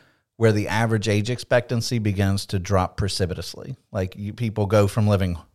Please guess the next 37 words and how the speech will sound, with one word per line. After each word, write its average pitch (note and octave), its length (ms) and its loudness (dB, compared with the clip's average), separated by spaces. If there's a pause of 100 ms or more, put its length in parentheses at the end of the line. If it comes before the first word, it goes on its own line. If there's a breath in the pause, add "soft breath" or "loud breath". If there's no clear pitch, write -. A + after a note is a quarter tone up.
wild A#2 580 4
numbers G#2 320 4
of F#2 80 0
years F#2 300 0
earlier, G#2+ 500 4 (520 soft breath)
and G#2 180 4
it's G2 140 0
gonna G#2 240 2
come G#2 260 2
down F#2+ 300 2
rapidly F#2+ 680 0 (200)
to A#2 100 0
where G2 300 4
I E2+ 60 2
think G2 220 0
Joseph G2+ 480 4
lives G2 180 6
a F#2+ 60 4
hundred G#2 240 6
and G2 80 2
ten G#2+ 200 6
years, G2 240 4
and G#2+ 160 4
beyond G2 440 4
that, G2+ 300 6 (340 soft breath)
like, G2+ 220 4
you G#2+ 100 6
don't G2+ 260 4
find F2 580 0 (640)
crazy F2+ 600 2 (180)
long F#2+ 280 4
life. D2 240 -4
Moses G#2+ 440 4
lives G2+ 180 -2
a G2+ 40 0
hundred G2 320 2
twenty G2+ 320 0